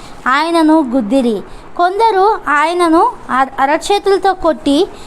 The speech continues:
"క్రీస్తు, నిన్ను కొట్టిన వాడెవడో?" అని ప్రవచింపమని చెప్పిరు. అంటే ఆయన ప్రవచనాలు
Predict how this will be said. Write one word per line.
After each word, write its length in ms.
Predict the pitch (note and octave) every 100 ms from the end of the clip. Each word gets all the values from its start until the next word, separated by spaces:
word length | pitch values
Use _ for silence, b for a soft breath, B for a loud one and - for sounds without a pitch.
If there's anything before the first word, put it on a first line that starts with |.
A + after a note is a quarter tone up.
| B -
"క్రీస్తు, 680 | F4 G#4+ B4 - F4 D#4 F4+
నిన్ను 320 | D4 D#4+ E4+
కొట్టిన 400 | F4+ D#4+ F4 F4+
వాడెవడో?" 640 | F#4 F4 E4 D#4+ D#4 D4+ C#4 -
అని 280 | C4 C#4 D#4+
ప్రవచింపమని 880 | D#4+ C4 C#4 D#4+ D4+ D#4+ C#4+ F4 A#4+ B B - D#4+
చెప్పిరు. 260 | - D4+
అంటే 360 | C4+ D4 F4+ G4
ఆయన 240 | E4 E4
ప్రవచనాలు 680 | E4 E4 D#4+ F4 F#4 F#4